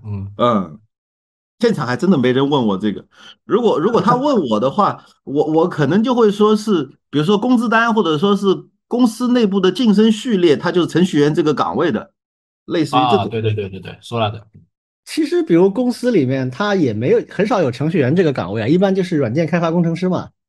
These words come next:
Speaker 2: 呃，也行嘛。
Speaker 3: 那他的本质就是要从事软件开发为主要工作的人。
Speaker 2: 嗯。嗯。
Speaker 3: 那么这样的事情以后会不会有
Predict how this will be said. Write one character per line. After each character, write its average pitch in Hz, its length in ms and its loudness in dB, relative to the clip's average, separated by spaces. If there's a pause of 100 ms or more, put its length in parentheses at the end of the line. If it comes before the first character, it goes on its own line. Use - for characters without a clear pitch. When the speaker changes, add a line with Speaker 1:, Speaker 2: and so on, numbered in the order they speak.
Speaker 2:
呃， 180 100 0
也 143 160 4
行 131 180 -4
嘛。 220 200 -2 (480)
Speaker 3:
那 233 120 -2
他 254 140 0
的 240 100 2
本 127 280 -2
质 190 160 2
就 160 120 0
是 156 120 -4 (160)
要 156 360 0
从 165 280 -2
事 190 160 0
软 127 200 0
件 165 140 -4
开 226 240 -6
发 240 240 -6
为 147 320 2
主 120 400 -4
要 196 260 0
工 165 300 0
作 160 260 0
的 107 320 -4
人。 107 440 -2 (480)
Speaker 2:
嗯。 120 140 -2
嗯。 - 120 -8 (720)
Speaker 3:
那 196 120 -2
么 196 180 2
这 240 140 -4
样 240 180 2
的 147 100 2
事 139 360 0
情 123 440 -6
以 123 200 -6
后 156 240 0
会 202 180 0
不 156 160 -4
会 156 300 -2
有 107 340 -4